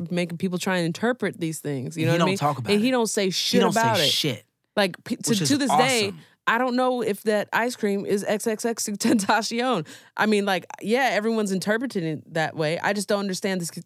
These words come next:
Speaker 1: significance of him being ice cream. Yeah, the, it's a black and white ice cream thing, but why is he ice cream? We'll never fucking know because Childish Gambino
Speaker 2: He'll never tell us.
Speaker 1: He'll never s-, he'll never tell us, but I just, uh, I truly appreciate the artistry from him.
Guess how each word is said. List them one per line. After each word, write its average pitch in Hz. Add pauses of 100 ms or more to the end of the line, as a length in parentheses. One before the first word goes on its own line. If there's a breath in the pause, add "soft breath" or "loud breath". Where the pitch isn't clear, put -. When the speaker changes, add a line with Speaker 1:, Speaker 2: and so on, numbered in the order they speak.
Speaker 1:
significance 185
of 156
him 180
being 175
ice 214
cream. 135 (260 loud breath)
Yeah, 220 (100)
the, -
it's 170
a 175
black 175
and 165
white 170
ice 208
cream 156
thing, 160
but 170 (260 soft breath)
why 214
is 208
he 208
ice 233
cream? 143 (160 loud breath)
We'll 269
never 269
fucking 262
know 269
because 240
Childish 233
Gambino 220
Speaker 2:
He'll 247
never 220
tell 139
us. 107 (160)
Speaker 1:
He'll 285
never 349
s-, 392 (100)
he'll 330
never 392
tell 440
us, 185
but 180 (240 loud breath)
I -
just, 254
uh, 180 (100)
I 240 (240)
truly 247
appreciate 165
the -
artistry 135
from -
him. 107